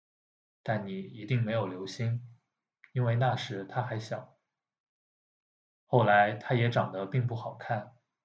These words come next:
不过是平常的瘦瘦的瓜子脸、黄脸皮，独有眼睛非常大，睫毛也很长，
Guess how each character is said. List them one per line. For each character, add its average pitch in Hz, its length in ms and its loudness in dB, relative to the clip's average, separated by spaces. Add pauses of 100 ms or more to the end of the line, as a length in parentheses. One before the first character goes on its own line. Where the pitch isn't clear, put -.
(400)
不 113 120 -4
过 123 240 4
是 113 300 0
平 107 260 -6
常 107 220 -4
的 110 240 -2
瘦 123 260 0
瘦 117 200 0
的 98 80 -4
瓜 117 200 2
子 104 220 -6
脸、 101 260 -14 (280)
黄 98 200 -6
脸 98 200 -10
皮， - 320 -20 (1200)
独 120 180 0
有 139 160 6
眼 123 320 -2
睛 117 300 -6
非 107 220 -2
常 - 200 -8
大， - 300 -4 (720)
睫 110 160 -2
毛 123 200 2
也 107 100 0
很 - 240 -14
长， - 380 -14